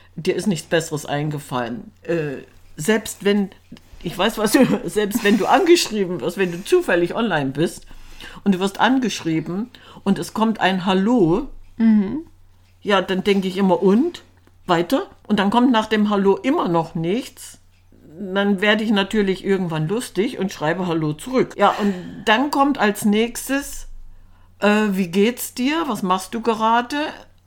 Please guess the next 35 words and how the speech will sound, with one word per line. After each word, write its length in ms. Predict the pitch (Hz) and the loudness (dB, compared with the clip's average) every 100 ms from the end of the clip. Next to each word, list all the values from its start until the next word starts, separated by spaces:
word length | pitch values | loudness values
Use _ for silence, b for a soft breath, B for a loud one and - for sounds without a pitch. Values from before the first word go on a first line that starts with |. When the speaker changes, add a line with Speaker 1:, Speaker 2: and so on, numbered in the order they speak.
| _ - | _ -2
Speaker 1:
Ja, 220 | 208 208 | 2 2
willst 180 | 240 254 | 2 0
du 60 | |
das 260 | 226 190 - | 0 0 2
wirklich 460 | 165 202 294 294 277 | 2 2 -2 -2 -4
wissen?" 380 | 285 339 359 - | -4 -4 -6 -6
Das 160 | - 247 | -6 -4
ist 160 | 220 - | -6 -4
für 180 | 202 | -2
mich 380 | 190 208 220 - _ - | 0 -2 -4 -14 _ -16
n-, 120 | 170 - 160 156 151 147 | -14 -8 -4 -4 -4 -4
n-, 40 | 151 | -4
eine 280 | 151 156 - | -2 0 0
Anmache 640 | 185 185 180 175 151 - | 0 0 -2 -2 -4 -6
auf 520 | 131 143 156 - - - - - - _ _ _ _ _ - | -8 -8 -10 -14 -20 -20 -20 -20 -20 _ _ _ _ _ -6
einem 220 | 160 156 | -2 0
ganz 320 | 151 151 156 | 0 -2 -2
tollen 300 | - 151 139 | -4 -2 0
Niveau. 500 | 139 135 131 117 123 - _ - | -2 -2 -2 -4 -4 -12 _ -14
Das 140 | 156 | -4
heißt 300 | 185 208 - | -2 -2 -4
also, 440 | 147 151 156 170 208 - | -6 -6 -6 -6 -8 -6
der 80 | 160 | -4
Mann 220 | 160 160 | -4 -4
gibt 220 | 160 156 | -4 -6
mir 120 | 143 139 | -4 -2
nichts. 500 | 139 135 - - - | -4 -6 -16 -20 -4
Speaker 2:
Mhm. 260 | 214 214 208 | 2 4 6
Speaker 1:
Weißt 160 | 214 226 | 6 4
du, 40 | |
was 80 | 277 | 2
ich 80 | 311 | 0
meine? 400 | 285 302 277 285 B B - | 0 -2 -4 -6 B B 0
Speaker 2:
Ja, 760 | 202 202 196 202 220 247 247 - - - | 4 6 6 6 4 4 0 -4 -8 -2
obwohl 720 | - 202 - 208 233 254 233 | 0 0 0 4 6 8 6